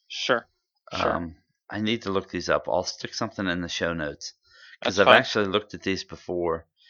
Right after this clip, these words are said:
Speaker 2: and they're actually really nice. Uh, it depends. I mean, I think you're s-, you might be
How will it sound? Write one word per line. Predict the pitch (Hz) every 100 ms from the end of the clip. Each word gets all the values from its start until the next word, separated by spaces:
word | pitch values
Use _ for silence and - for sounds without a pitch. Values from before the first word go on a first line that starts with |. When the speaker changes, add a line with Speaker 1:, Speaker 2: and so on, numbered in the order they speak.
| - -
Speaker 2:
and | 90
they're | 90 92
actually | - 101 90
really | 92 82
nice. | 82 80 87 98 - _ - _ _ _ -
Uh, | -
it | 85 -
depends. | - 90 -
I | 85
mean, | -
I |
think | 104 110
you're | 95 90
s-, | - - _ _ _ _ - -
you | 87
might | 87 71
be | 78